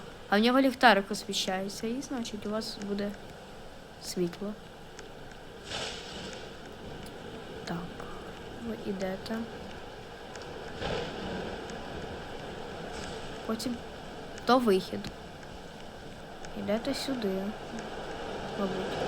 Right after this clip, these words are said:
А, потім ви йдете ось сюди, оцю кімнатку. Повертаєте сюди.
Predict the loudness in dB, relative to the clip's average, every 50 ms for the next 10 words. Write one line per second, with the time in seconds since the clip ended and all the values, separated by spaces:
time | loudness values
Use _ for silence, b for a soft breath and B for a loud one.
0 | 2 2 2 2 4 10 12 12 12 12 12 10 10 10 10 10 8 8 8 8
1 | 10 10 10 8 10 8 8 8 8 6 6 6 6 8 8 8 8 6 6 4
2 | 4 4 4 2 2 2 4 4 2 2 0 0 -2 0 0 0 -2 -2 -2 -2
3 | -2 -2 -2 -2 -2 -2 -2 -2 -2 -2 -2 -2 -2 -2 -2 -2 0 4 6 6
4 | 8 8 8 8 12 12 12 12 12 12 12 10 6 4 4 6 6 6 8 10
5 | 12 12 12 12 12 10 6